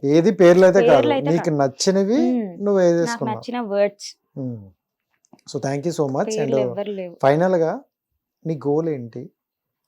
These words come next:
Speaker 2: నేనా?
Speaker 1: డ్రీమ్ ఏంటి? ఏం చేద్దాం అనుకుంటున్నావు?
Speaker 2: నా గోల్ అయితే, మ్, ఇక్కడ కాదు, ఫారెన్‌లో సెటిల్ అవ్వాలి.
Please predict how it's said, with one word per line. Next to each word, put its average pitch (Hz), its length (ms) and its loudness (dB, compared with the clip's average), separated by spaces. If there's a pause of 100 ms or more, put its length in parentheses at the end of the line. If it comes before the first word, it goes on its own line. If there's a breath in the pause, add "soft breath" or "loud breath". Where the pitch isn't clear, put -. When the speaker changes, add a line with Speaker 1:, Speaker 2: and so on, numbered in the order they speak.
Speaker 2:
నేనా? 143 160 -8
Speaker 1:
డ్రీమ్ 156 260 -2
ఏంటి? 156 220 -4
ఏం 165 200 -2
చేద్దాం 147 360 -4
అనుకుంటున్నావు? 117 520 -12 (500)
Speaker 2:
నా 208 80 -14
గోల్ 196 320 -10
అయితే, 185 520 -12 (1500 soft breath)
మ్, 214 400 -16 (320 loud breath)
ఇక్కడ 247 240 -4
కాదు, 208 480 -6 (840)
ఫారెన్‌లో 226 520 -6
సెటిల్ 214 320 -10
అవ్వాలి. 190 480 -12